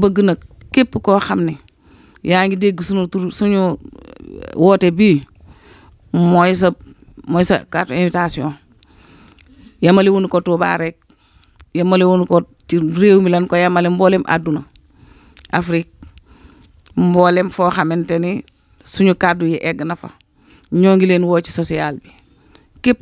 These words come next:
koo xam ne bëgg ngaa bokk ci social, Boo ñu woo téléphone, dinañ la wax fi ngay jaar ba ñëw bokk ci social bi, nu bokk liggéey jàppale Alxuraan. Kuréel bi kuréel la boo xamante ni dañu koo sos ngir liggéeyal daara,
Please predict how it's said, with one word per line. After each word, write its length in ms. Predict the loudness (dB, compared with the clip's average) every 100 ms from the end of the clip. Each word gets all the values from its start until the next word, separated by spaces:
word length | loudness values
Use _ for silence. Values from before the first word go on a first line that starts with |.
| -4
koo 140 | -4
xam 220 | -2 -2 -2
ne 80 | -2
bëgg 200 | -2 0
ngaa 220 | 0 0
bokk 260 | -2 -8 -10
ci 80 | -10
social, 460 | -8 -6 -4 -4 -6 _ _ _ _ _ _ _ -20 -20 -4
Boo 180 | 0 2
ñu 120 | 2
woo 140 | -2 -2
téléphone, 380 | -2 -4 -2 -2
dinañ 200 | -2 -2
la 140 | -2
wax 140 | -2 -6 -18 -16
fi 120 | -2 0
ngay 200 | 2 0
jaar 260 | 0 -2 -4 -8
ba 60 | -4
ñëw 160 | -4 -2
bokk 180 | -4 -6 -10
ci 160 | -10
social 400 | -8 -6 -2 -2 -2
bi, 120 | -4
nu 80 | -4
bokk 240 | -4 -4
liggéey 360 | -4 -2 -2 0
jàppale 280 | -2 -4 -6
Alxuraan. 460 | -6 -6 -6 -6 -8 -14 _ _ -20 -20 -20 -2
Kuréel 320 | 4 4 4
bi 300 | 0 -2 -2
kuréel 280 | 0 2 2
la 80 | 2
boo 160 | 0 0
xamante 340 | -2 -2 -2
ni 200 | -2 -4 -8 -20 -20 -16 -2
dañu 180 | 0 2
koo 220 | 2 2 2
sos 400 | -2 -2 -8 -18 -20 -20 _ -4
ngir 220 | 2 2
liggéeyal 540 | 4 2 4 4 2 0
daara, 320 | -4 -4